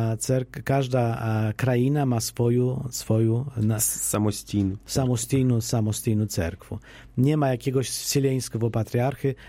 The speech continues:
Speaker 1: chociaż jest ten, ten, e, e, Konstantynopola patriarcha jako, no, symbolicznie.
Speaker 2: Nie, він
Speaker 1: No.
Speaker 2: перший серед рівних, так
Speaker 1: No,
Speaker 2: зветься.
Speaker 1: powiedzmy, primus
Speaker 2: Tak.
Speaker 1: inter pares, prawda? Jak to говорится. Tak samo Papa Rzymski nazywany jest pierwszym, e, e, wśród równych.
Speaker 2: Mhm.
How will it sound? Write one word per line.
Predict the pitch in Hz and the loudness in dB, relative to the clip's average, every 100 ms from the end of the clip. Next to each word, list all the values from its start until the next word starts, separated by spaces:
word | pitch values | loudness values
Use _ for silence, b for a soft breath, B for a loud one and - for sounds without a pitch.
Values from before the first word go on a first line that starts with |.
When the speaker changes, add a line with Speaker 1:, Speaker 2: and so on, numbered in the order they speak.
| B | B
Speaker 1:
chociaż | 156 170 - | -2 0 0
jest | 180 170 - | 2 2 0
ten, | 151 139 | 0 0
ten, | - 135 131 120 | -2 -2 -2 -4
e, | - 123 117 - - 131 | -4 -4 -4 -10 -4 0
e, | 127 | 2
Konstantynopola | 113 139 - 139 120 139 131 143 127 | 2 -2 0 -2 0 -2 0 0 0
patriarcha | 123 - 135 131 131 | -2 0 0 2 0
jako, | 123 117 123 117 B B | 0 2 -2 -2 B B
no, | 151 156 156 | 0 2 0
symbolicznie. | - 156 147 165 156 - - 92 92 | 0 0 2 2 0 -4 -6 -4 0
Speaker 2:
Nie, | 120 | 2
він | 117 | 2
Speaker 1:
No. | 101 | 2
Speaker 2:
перший | 147 156 143 | 0 -2 -4
серед | 117 131 123 113 | -2 0 2 2
рівних, | 104 90 87 - | 2 0 -4 -6
так | 90 | -4
Speaker 1:
No, | 90 127 | -2 0
Speaker 2:
зветься. | 87 | 0
Speaker 1:
powiedzmy, | 135 123 98 98 95 | 0 0 -2 -6 -2
primus | 139 160 147 | 0 0 0
Speaker 2:
Tak. | |
Speaker 1:
inter | 143 127 117 | -2 -2 -4
pares, | 101 85 90 | -6 -8 -10
prawda? | - 90 98 127 135 | -12 -12 -6 -4 -4
Jak | 107 | -4
to | 110 104 | -4 -2
говорится. | 98 95 95 - B B B | -2 -2 -6 -10 B B B
Tak | 165 | -2
samo | - 226 | 0 0
Papa | 226 214 214 | 0 0 2
Rzymski | 226 196 139 | 2 0 0
nazywany | 120 113 117 110 | 0 2 2 0
jest | - | 0
pierwszym, | 113 101 104 101 | -2 0 -2 0
e, | 110 101 101 101 104 | 0 0 0 0 -2
e, | |
wśród | - 107 101 | 0 -2 0
równych. | 98 85 85 101 101 | -2 -4 -4 -4 -4
Speaker 2:
Mhm. | 101 | -4